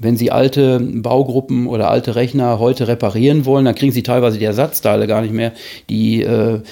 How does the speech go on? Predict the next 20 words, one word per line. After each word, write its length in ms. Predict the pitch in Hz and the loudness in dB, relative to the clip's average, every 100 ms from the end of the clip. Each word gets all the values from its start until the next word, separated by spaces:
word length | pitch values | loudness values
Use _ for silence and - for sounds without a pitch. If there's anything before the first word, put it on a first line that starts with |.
| - - - | -20 -20 -10
äh, 260 | 110 110 110 | -4 -4 -2
Kondensatoren 880 | 131 131 117 120 - 131 139 151 131 | 0 2 2 0 0 0 2 2 2
oder 360 | 123 120 120 | 2 2 0
I 160 | 117 113 | -2 -2
Cs 320 | - 135 135 | 0 0 0
und 60 | 127 | -2
was 120 | 123 | 0
Sie 80 | 123 | 0
da 140 | 120 | 0
brauchen, 500 | 113 123 131 143 131 | 0 2 2 2 0
die, 320 | 120 113 107 | 0 0 -2
die 140 | 104 107 | -2 -2
sind 140 | 135 | 0
gar 140 | 120 | 0
nicht 120 | 127 123 | 2 2
mehr, 260 | 120 110 | 2 2
weltweit 360 | 117 127 117 113 | 0 0 0 0
nicht 120 | 120 | 0
mehr 140 | 123 | -2
verfügbar. 720 | - 98 - 151 - 139 135 | -2 -4 -2 -4 -4 -2 -2